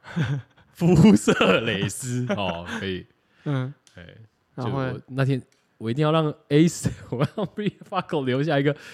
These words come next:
Speaker 1: 很恶心的印象。<laughs> 然后结果我去，结果发现那个内裤，内衣裤上面照片是别人的，别人的名字。
Speaker 2: 嗯。嗯哼。
Speaker 1: 那我一定会很失望啊。
Speaker 2: 不会，这就，这也是他的一个伎俩，这样就调出本人。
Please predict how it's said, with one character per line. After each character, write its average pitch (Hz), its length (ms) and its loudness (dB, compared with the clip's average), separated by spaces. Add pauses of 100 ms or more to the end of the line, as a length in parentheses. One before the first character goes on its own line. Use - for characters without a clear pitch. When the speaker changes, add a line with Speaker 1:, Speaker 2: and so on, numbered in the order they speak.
(140)
Speaker 1:
很 170 140 -2
恶 160 240 2
心 147 200 -2
的 147 80 4
印 127 140 6
象。 - 360 -2
<laughs> - 1600 -6
然 - 60 -6
后 262 100 2
结 285 80 2
果 233 120 6
我 165 40 4
去， 175 400 2 (160)
结 262 140 0
果 254 80 4
发 247 160 2
现 262 120 0
那 262 80 4
个 233 140 4
内 247 100 4
裤， 240 200 4 (260)
内 233 180 4
衣 233 80 4
裤 226 160 -2
上 220 160 -2
面 214 160 2
照 208 200 2
片 220 120 6
是 190 120 -2
别 127 260 2
人 107 240 0
的， 107 180 -6
别 120 200 0
人 147 100 4
的 135 160 0
名 107 220 -8
字。 104 260 -14
Speaker 2:
嗯。 - 0 -
嗯 135 160 -6
哼。 156 220 -2 (340)
Speaker 1:
那 139 160 -10
我 143 160 -2
一 156 40 -4
定 196 120 -6
会 208 60 -6
很 101 180 -12
失 123 260 -6
望 131 280 -2
啊。 90 160 -16
Speaker 2:
不 135 160 -2
会， 139 220 2
这 165 140 -2
就， 170 320 -2 (220)
这 214 180 2
也 139 140 2
是 156 160 -4
他 156 180 -2
的 143 80 -4
一 135 120 -4
个 135 100 -4
伎 135 300 -6
俩， 117 120 -10 (280)
这 156 100 -6
样 143 80 -2
就 143 80 -2
调 139 340 0
出 127 200 0
本 107 200 -6
人。 156 240 -16